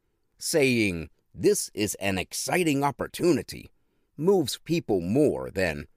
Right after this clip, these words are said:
"Well, the numbers seem positive." Describe other people using positive words and phrases, and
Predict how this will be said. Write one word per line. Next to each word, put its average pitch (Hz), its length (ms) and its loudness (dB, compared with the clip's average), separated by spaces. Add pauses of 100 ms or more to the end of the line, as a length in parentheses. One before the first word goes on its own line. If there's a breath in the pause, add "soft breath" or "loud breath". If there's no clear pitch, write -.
(300)
"Well, 104 580 4
the 71 180 -10
numbers 113 400 0
seem 135 300 0
positive." 101 680 -4 (1600)
Describe 196 720 -4
other 113 260 2
people 76 480 -4
using 92 500 -2
positive 107 580 0
words 92 440 -2
and 71 140 -8
phrases, 101 580 -4 (260)
and 110 240 -2